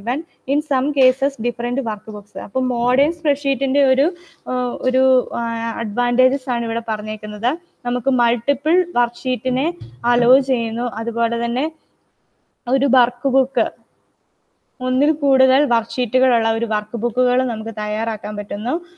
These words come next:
അങ്ങനെ, ആ, ഇതൊക്കെയാണ് മോഡേൺ സ്പ്രെഡ്ഷീറ്റിൻ്റെ ഒരു, ആ, advantages എന്ന് പറയുന്നത്. The word spreadsheet came from spread in its sense of a newspaper or magazine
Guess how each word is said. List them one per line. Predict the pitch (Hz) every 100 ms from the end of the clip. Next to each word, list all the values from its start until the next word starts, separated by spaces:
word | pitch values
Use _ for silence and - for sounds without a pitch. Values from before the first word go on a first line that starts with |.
| _ _
അങ്ങനെ, | 240 247 262 277 285 - 233
ആ, | 233 226
ഇതൊക്കെയാണ് | 233 277 - 285 254
മോഡേൺ | 269 240 233 247 269 311
സ്പ്രെഡ്ഷീറ്റിൻ്റെ | - 254 240 240 220 247 254
ഒരു, | 233 262 349 - _ -
ആ, | 226 226 220
advantages | 233 208 233 233 240 247 254 262
എന്ന് | 247
പറയുന്നത്. | 240 208 202 196 208 320 349 _ -
The | 262
word | 254 277 277
spreadsheet | 339 - 254 240 - 285 320 -
came | 247 233 247
from | 247 240 277
spread | 320 - - 233 226 277
in | 294 339 _ _ _ _ _ - 254
its | 254 - 269
sense | 240 247 285 247
of | 240 254
a | 320 240
newspaper | 233 233 247 254 277
or | 247 247
magazine | 226 214 220 233 254